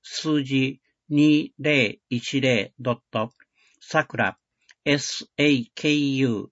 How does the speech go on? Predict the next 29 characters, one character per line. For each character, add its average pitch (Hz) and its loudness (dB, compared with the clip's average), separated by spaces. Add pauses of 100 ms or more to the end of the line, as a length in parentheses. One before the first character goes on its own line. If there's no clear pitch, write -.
ア 139 4
ー 139 -2
ル 135 -2
エ 113 0
ー 101 -8
ド 131 -4
ッ 131 -8 (120)
ト 110 -4 (260)
エ 147 0
ヌ 160 0
イ 160 0 (160)
ー 127 -12 (100)
ド 160 -4
ッ 131 -6 (120)
ト 127 -4 (120)
ジ - -6
ェ 147 2
ー 143 -14
ピ 143 -6 (120)
ー - -12
ス - -14
ラ 147 0
ッ - -2
シ - -10
ュ - -12 (140)
か 151 -4
ら 131 -4
送 123 -4
信。 110 -8